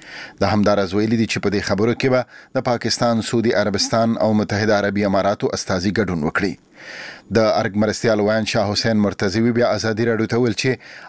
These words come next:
افغان حکومت د سولې په چارو کې د هیوادونو له هڅو هرکلی کوي، خو له طالبانو سره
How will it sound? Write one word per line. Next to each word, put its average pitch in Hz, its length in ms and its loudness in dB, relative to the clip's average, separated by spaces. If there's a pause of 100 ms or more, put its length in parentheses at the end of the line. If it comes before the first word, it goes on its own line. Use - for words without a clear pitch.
(140)
افغان 120 320 0
حکومت 101 400 0
د 107 140 -2
سولې 127 280 2
په 110 120 -2
چارو 117 240 0
کې 120 160 -2
د 95 100 -2
هیوادونو 107 480 2
له 92 80 -2
هڅو 110 320 -4
هرکلی 107 360 -2 (100)
کوي، 123 240 0
خو 131 100 2 (380)
له 104 200 -2
طالبانو 117 460 0
سره 117 180 0